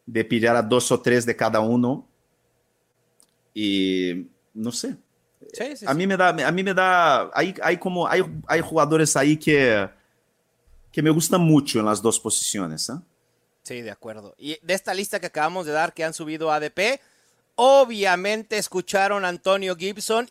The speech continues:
Speaker 2: y
Speaker 1: <laughs>
Speaker 2: obviamente estoy trepado en el tren de mi Toñito Gibson de toda la vida. Nunca me he bajado,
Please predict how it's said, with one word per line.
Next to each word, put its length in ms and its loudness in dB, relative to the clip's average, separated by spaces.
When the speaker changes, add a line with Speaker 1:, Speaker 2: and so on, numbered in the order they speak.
Speaker 2:
y 180 0
Speaker 1:
<laughs> 20 8
Speaker 2:
obviamente 1400 2
estoy 720 0
trepado 840 0
en 180 -6
el 160 -8
tren 340 -6
de 180 -4
mi 120 -8
Toñito 420 -8
Gibson 440 -12
de 280 -8
toda 240 -4
la 80 -8
vida. 340 -14
Nunca 640 -2
me 200 -4
he 40 -6
bajado, 600 -2